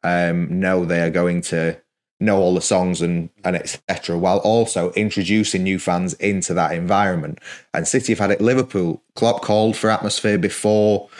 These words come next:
the Luton game on Wednesday. He was furious in the first half 'cause he wasn't getting what he wanted. So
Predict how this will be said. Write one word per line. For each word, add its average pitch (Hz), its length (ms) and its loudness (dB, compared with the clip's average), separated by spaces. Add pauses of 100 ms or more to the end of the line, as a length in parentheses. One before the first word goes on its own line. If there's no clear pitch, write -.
(240)
the - 80 2
Luton 107 340 2
game 101 240 2
on 101 120 2
Wednesday. 101 400 2
He 92 100 0
was 95 180 0
furious 110 600 2
in 101 80 0
the 101 80 -2
first 113 340 0
half 87 200 -2
'cause 87 120 -4
he 95 60 0
wasn't 92 280 0
getting 87 400 -2 (480)
what 92 180 0
he 92 60 0
wanted. 85 400 -2
So 92 420 0